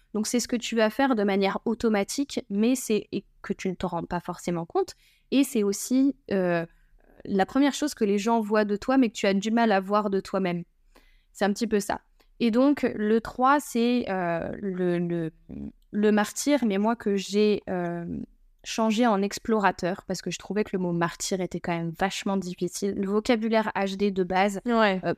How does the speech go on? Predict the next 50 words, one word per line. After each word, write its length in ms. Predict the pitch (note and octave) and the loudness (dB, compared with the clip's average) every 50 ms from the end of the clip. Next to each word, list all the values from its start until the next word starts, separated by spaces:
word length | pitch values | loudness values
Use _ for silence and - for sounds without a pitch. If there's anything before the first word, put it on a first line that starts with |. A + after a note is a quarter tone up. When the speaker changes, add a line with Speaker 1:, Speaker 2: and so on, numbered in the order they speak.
| - _ | -4 _
Speaker 1:
peut 180 | - B3 C4+ | 0 0 0
faire 260 | A#3 - A#3 A3+ G#3 G#3 | 2 4 2 2 4 2
un 80 | G3+ | 0
petit 160 | G3 - - | 0 -2 -4
peu 120 | G3 - F#3 | -6 -6 -4
peur 280 | - F3+ D#3+ D#3+ - - | -2 -2 -2 -2 -4 -6
quand 120 | - F3+ | -4 -4
même. 200 | E3+ D#3+ E3 F3 | -4 -4 -6 -6
Donc, 280 | F3 G3 G3+ G3+ - - | -4 -2 -2 -2 -2 -2
<laughs> 560 | A3 A3 - - _ _ _ _ _ _ _ | -4 -4 -4 -8 _ _ _ _ _ _ _
j'ai, 320 | - F#3 - G#3+ G#3+ F#3 G#3+ | -12 -6 0 2 2 2 2
j'ai, 140 | - G#3 - | 0 0 -2
j'ai 200 | - G#3 A3 A3+ | 0 2 2 2
pris 180 | A3+ - C#4 C4 | 2 2 2 2
un 100 | B3 A3+ | 2 2
peu 160 | - B3 A#3+ | 2 0 0
de 80 | A3 | 0
liberté, 540 | A3+ A#3 G#3+ G#3 G3+ G3+ - - B3 B3 C4 | 0 0 2 2 0 0 0 0 -2 -2 -2
comme, 320 | - - A3 G#3+ G#3 G3+ G3 | -2 0 0 2 2 2 2
euh, 260 | F#3 F#3 F3+ F3 - | 2 2 0 -2 -4
dans 200 | F#3+ F#3 F#3+ F#3 | -6 -4 -2 0
mes 100 | F#3+ F#3 | 0 0
formations, 560 | - - G3+ F#3 F3+ F3 E3+ - - A#3 A#3 | -2 -2 -2 -2 -2 -2 -4 -4 -2 -2 -2
j'ai 160 | G3+ F3+ F3+ F3 | 0 0 -2 -2
vu 140 | F3+ G3 | -2 -6
que 120 | - - F#3 | -6 -6 -6
aussi 240 | F3+ - - - G#3+ | -6 -4 -4 -4 -2
les 120 | F#3 E3+ | -2 -2
personnes 320 | - F3 - - G#3+ G3+ | -4 -4 -4 -2 -2 -2
avaient 160 | F#3 F3 E3 E3+ | 0 -2 -4 -6
pris 180 | - - - | -8 -10 -12
certaines 400 | G3 - F3 - - G3+ G3 F#3+ | -8 -8 -8 -4 -2 -2 -2 0
libertés 480 | F#3+ G3 F3+ F3+ E3+ - - G3+ - - _ _ _ _ _ _ | 0 0 -2 -2 -4 -2 -2 -4 -4 -4 _ _ _ _ _ _
pour 180 | - G#3+ G3 - | -6 -6 -6 -4
changer 460 | - - A3+ A3+ A3+ G3+ A3 A3+ A3 - _ _ _ | -2 0 2 2 4 2 2 0 0 -4 _ _ _
des 160 | - G3 G3+ F#3+ | -2 0 0 2
définitions 580 | F#3 G3 G3 - - G3+ G3 G3 - - G#3+ | 2 -2 -2 -2 -2 -2 -2 -2 -2 -2 0
de 140 | G#3 G3 F#3+ | 0 0 2
base 260 | F3+ F#3 G3+ G#3+ - | 2 2 2 0 0
qui 100 | - - | -6 -10
sont, 200 | - - - G3 | -8 -6 -4 -2
euh, 160 | F#3+ F3+ E3+ C#3+ - | 0 0 0 -2 -4
qui 120 | - - | -10 -14
sont 200 | - - F#3 F3+ | -10 -8 -8 -8
pas 240 | F3 - - F#3+ F#3+ | -8 -2 0 0 0
forcément, 680 | - G3 F#3 - - - G3 F#3+ F#3+ G3 G3 F#3+ F#3 | 0 -2 -6 -6 -6 -2 0 0 2 2 2 0 0
euh, 140 | F3 E3+ E3 D#3+ - _ _ _ _ _ - | 0 -2 -4 -6 -10 _ _ _ _ _ -8
euh, 180 | E3+ D#3 E3+ F3+ | -6 -4 -4 -6
faciles, 640 | - - - G3 G3+ - - - - A3+ G#3 G#3+ G3 | -4 -2 0 0 0 -2 -4 -2 0 0 2 2 2
euh, 340 | F3+ F3+ F3 E3+ E3+ E3+ | 2 2 2 0 0 -2